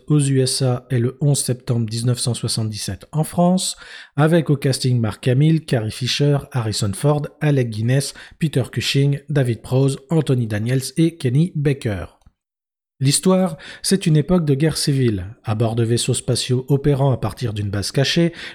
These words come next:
les rebelles ont remporté leur première victoire sur le maléfique Empire Galactique. Au cours de la bataille, des espions rebelles ont réussi à dérober les plans secrets de l'arme absolue de l'Empire,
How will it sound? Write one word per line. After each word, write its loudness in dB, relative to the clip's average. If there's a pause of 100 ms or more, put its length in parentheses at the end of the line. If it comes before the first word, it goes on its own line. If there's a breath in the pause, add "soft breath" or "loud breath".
les 4
rebelles 2
ont 2
remporté 0
leur 0
première 0
victoire -2
sur 0
le 2
maléfique 0
Empire 0
Galactique. -2 (520 soft breath)
Au 2
cours 0
de 0
la -2
bataille, 0 (260 loud breath)
des 4
espions 0
rebelles 4
ont 2
réussi 2
à 2
dérober 0
les 2
plans -6
secrets 0
de 2
l'arme -2
absolue 0
de 2
l'Empire, 0